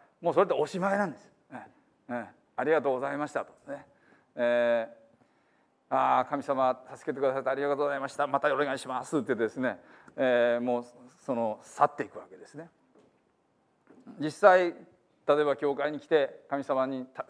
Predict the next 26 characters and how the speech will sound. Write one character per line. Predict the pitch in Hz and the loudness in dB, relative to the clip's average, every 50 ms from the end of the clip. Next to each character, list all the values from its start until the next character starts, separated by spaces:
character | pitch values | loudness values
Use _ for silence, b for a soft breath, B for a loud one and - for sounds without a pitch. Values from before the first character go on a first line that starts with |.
| 139 - - _ - - 139 | -10 -12 -14 _ -10 -8 -8
助 | - - 165 | -6 -4 -4
け | 143 | -4
て | 143 | -2
く | 135 | -2
だ | 131 127 | -4 -4
さ | - 135 | -4 -6
い」 | 139 131 | -6 -4
と | - 135 | -2 -2
お | 135 139 | -2 -2
祈 | 139 143 135 | -4 -4 -4
り | 139 | -4
を | 135 | -6
し | - - | -4 0
て、 | 160 143 135 - B B B B B B B | 0 0 0 -2 B B B B B B B
神 | 143 143 131 | -6 -6 -4
様 | - 139 123 | -4 -4 -2
助 | - 147 - - 180 | -4 -4 -4 -4 -6
け | 160 | -4
て | 139 | -4
く | 147 160 | -4 -4
だ | 156 | -4
さ | 160 175 | -4 -4
っ | 165 - | -4 -2
た | 151 | -2
も | 143 135 | -2 -2
ん、 | 131 | -4